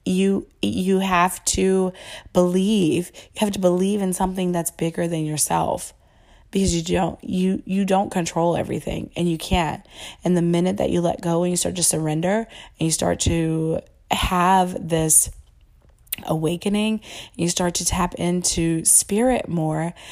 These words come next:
that's when you're able to be happier. That's when you're able to let go. That's when you're able to let source guide you. And you have that belief and that trust that it's okay,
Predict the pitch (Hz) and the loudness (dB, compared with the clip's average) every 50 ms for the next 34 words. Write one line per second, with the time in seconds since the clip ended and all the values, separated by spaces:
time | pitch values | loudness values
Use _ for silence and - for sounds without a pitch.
0 | - - - _ - 180 - - 175 165 165 170 170 185 190 185 170 165 165 165 | -20 -20 -12 _ -4 -2 0 0 0 0 2 2 2 2 2 2 2 2 0 0
1 | 170 - - - _ - 180 170 170 170 165 - - 165 185 196 190 202 196 190 | -2 -4 -8 -12 _ -8 -2 0 0 0 0 0 0 2 2 2 2 0 0 0
2 | 185 185 - - - 175 165 170 - 175 180 208 226 233 233 - - 185 160 - | 0 -2 -2 -2 -2 -4 -6 -6 -10 -8 -4 -2 2 4 4 4 4 2 -4 -4
3 | - 175 175 - - 50 - - 196 - - - - - - - - - - _ | -6 -8 -8 -6 -8 -8 -8 -8 -10 -12 -18 -20 -20 -20 -20 -20 -20 -20 -12 _
4 | - 175 170 - 190 190 185 185 185 180 180 - - - 170 175 180 180 190 185 | -2 0 0 2 2 2 2 4 4 2 2 0 0 0 2 2 2 2 0 0
5 | 180 - - 185 175 170 165 - - - - 185 196 214 220 196 165 165 180 - | 0 0 0 0 2 0 0 0 -2 -6 -2 2 4 4 4 4 2 0 -4 -8
6 | - - - - - - 190 - - 185 185 180 - - - 175 180 180 185 196 | -12 -18 -20 -20 -8 -4 -2 0 0 2 0 0 -2 -2 0 0 0 2 0 -2
7 | 196 190 - 202 175 175 180 180 160 - - - - - - - - 214 214 233 | -2 0 0 0 0 0 0 0 0 -2 -2 -2 0 2 2 2 2 0 0 0
8 | 233 220 - - - - 185 - - 165 160 165 180 202 226 247 233 - - - | 0 2 0 -2 -2 -4 -12 -10 -8 -8 -6 -4 -2 0 0 0 -2 -4 -6 -6
9 | 165 170 - - - - 180 - _ - - - - - - - _ - 185 190 | -6 -4 -4 -6 -6 -10 -14 -18 _ -20 -20 -18 -18 -18 -18 -8 _ 2 2 4
10 | 185 185 180 175 170 175 196 202 202 196 190 190 185 190 - 170 175 175 190 202 | 4 4 2 2 0 0 0 0 0 0 0 0 -2 0 -2 -2 -2 0 0 -2
11 | 214 208 220 196 185 - - - - - 214 233 247 233 - - - 180 180 180 | -2 -2 -2 -2 -2 -4 -4 -6 -4 0 0 2 2 0 0 -2 -2 -2 -2 -2
12 | - - - - - - 214 294 440 - - - 220 - - | -2 -4 -4 -4 -4 -2 -2 -2 -2 -2 -4 -6 -6 -6 -10